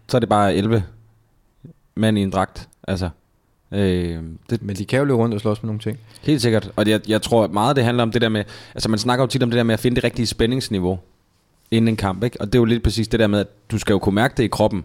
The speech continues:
Speaker 1: at nu skal vi ud og præstere. Samtidig med, at du skal ikke ud og kaste op. Altså, det er jo ikke optimalt. Øhm, så, så jeg kan,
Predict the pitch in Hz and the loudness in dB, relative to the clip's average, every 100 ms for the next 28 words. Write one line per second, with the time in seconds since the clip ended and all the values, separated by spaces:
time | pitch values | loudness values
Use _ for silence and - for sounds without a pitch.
0 | - _ - 104 - - - - - _ | -10 _ -2 -2 -4 -16 -18 -20 -20 _
1 | - 113 107 110 110 101 95 - 104 80 | -6 -2 0 4 4 4 -2 -2 -4 -4
2 | - _ _ _ _ _ _ _ _ - | -12 _ _ _ _ _ _ _ _ 0
3 | 107 123 123 98 98 92 87 113 120 120 | 2 4 2 4 2 0 -2 0 4 2
4 | 90 92 98 101 - - _ - 92 - | 2 0 0 -2 -4 -12 _ -10 -8 0
5 | 110 104 104 - 95 87 82 - _ _ | 2 4 2 -2 -4 -4 -6 -12 _ _
6 | _ _ _ _ - 101 90 80 78 78 | _ _ _ _ -4 0 2 0 -6 -12
7 | - - - 101 - - 101 - _ _ | -18 -14 -8 -8 -6 -2 -2 -4 _ _
8 | _ _ _ - 104 101 | _ _ _ -4 -2 -2